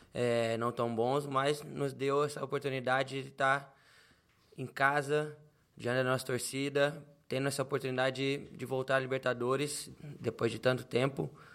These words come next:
E a gente tem que encarar da, da melhor maneira possível, esquecer, é, esse momento e viver o jogo, viver esse mo-, viver esse, essa partida de forma única, com muito empenho, é, uma animação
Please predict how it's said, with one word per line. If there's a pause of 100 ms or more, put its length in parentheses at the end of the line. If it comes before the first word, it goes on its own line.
(260)
E (100)
a
gente
tem
que
encarar
da, (160)
da
melhor
maneira
possível,
esquecer, (580)
é,
esse
momento
e
viver
o
jogo,
viver
esse
mo-, (160)
viver
esse,
essa
partida
de (200)
forma
única, (600)
com
muito
empenho, (340)
é, (460)
uma
animação